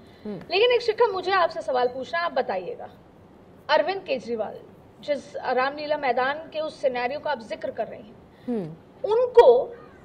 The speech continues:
Speaker 2: हिरासत में ले लिया गया, उनको पन्द्रह अप्रैल तक हिरासत में रखा जा रहा है तिहाड़ जेल में।
Speaker 1: हम्म।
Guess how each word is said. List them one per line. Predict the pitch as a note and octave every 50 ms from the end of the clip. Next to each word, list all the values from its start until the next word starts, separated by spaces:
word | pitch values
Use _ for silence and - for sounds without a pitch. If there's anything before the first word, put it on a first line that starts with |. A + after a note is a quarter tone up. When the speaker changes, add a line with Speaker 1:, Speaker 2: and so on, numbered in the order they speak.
| - - - - -
Speaker 2:
हिरासत | C#4+ D4 D4 D4 D#4 D4+ E4+ F4+ F4+ - D4
में | B3+ A3+
ले | A3 A3 A3+ A#3 A#3
लिया | A#3+ C4 D4 D4+
गया, | C#4 D4+ D#4+ - - - - - - - - - - - - - - - - - - - - - - -
उनको | D#4+ E4 F#4+ G#4+ A4 - - E4 E4
पन्द्रह | F4+ - - - E4 D#4+ D#4+ D#4+ F#4 G4 F4+
अप्रैल | - C#4 B3+ - - C4+ B3+ C4
तक | - E4+ F4 -
हिरासत | - D4+ A#3+ A#3+ A#3 - C4 A#3 - -
में | D4+
रखा | A#3+ A3+ - - B3+ A#3+
जा | A3 - G#3+
रहा | G#3 G#3+ G#3+
है | C4+ -
तिहाड़ | - C4+ A#3 G#3+ F#3+ F#3+ F#3
जेल | F3 G3+ -
में। | - - - - -
Speaker 1:
हम्म। | A#3+ A#3 A3 F#3+ E3+ E3